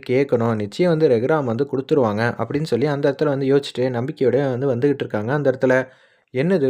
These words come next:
போறப்போ வந்து கதிரும் மாயாவும் சேர்ந்து போனாங்க. இப்போ வரப்போ வந்து இவ மட்டும் தனியா வந்திருக்கா. என்ன பிரச்சனைன்னு ஒண்ணும் புரியலையே அப்படின்னு சொல்லி யோசிக்கும்போது,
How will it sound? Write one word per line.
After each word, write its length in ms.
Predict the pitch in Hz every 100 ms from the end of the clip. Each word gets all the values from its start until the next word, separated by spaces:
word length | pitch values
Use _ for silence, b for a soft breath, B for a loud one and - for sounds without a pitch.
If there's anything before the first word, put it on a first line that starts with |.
| 123
போறப்போ 400 | 117 175 196 202
வந்து 240 | 147 123 139 143
கதிரும் 540 | 107 110 151 123 120 139
மாயாவும் 520 | 123 117 151 131 143 147
சேர்ந்து 300 | 135 156 160
போனாங்க. 340 | 127 117 117 127
இப்போ 180 | 117 113
வரப்போ 340 | 120 165 -
வந்து 220 | 170 120 117
இவ 180 | 120 170
மட்டும் 240 | 180 170
தனியா 220 | 139 147 147
வந்திருக்கா. 380 | 123 110 117 120 b b b -
என்ன 180 | 120 165
பிரச்சனைன்னு 480 | 135 120 143 151 127
ஒண்ணும் 220 | 139 156
புரியலையே 480 | 151 165 147 143 165
அப்படின்னு 300 | 139 127 147
சொல்லி 160 | 127 120
யோசிக்கும்போது, 560 | 139 - 127 113 107